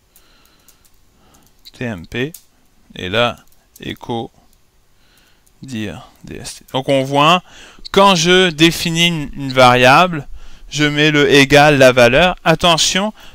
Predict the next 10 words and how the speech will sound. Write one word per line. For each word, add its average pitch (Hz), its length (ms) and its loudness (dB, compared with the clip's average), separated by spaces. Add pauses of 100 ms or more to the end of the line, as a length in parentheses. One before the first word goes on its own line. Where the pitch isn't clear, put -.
(180)
tout 240 180 -2
doit 196 280 4
être 180 280 2
collé, 170 440 0 (140)
hein, 151 220 -8 (160)
parce - 200 -16
que 131 160 -10
si 135 220 -10
je 135 200 -8
fais 147 400 -6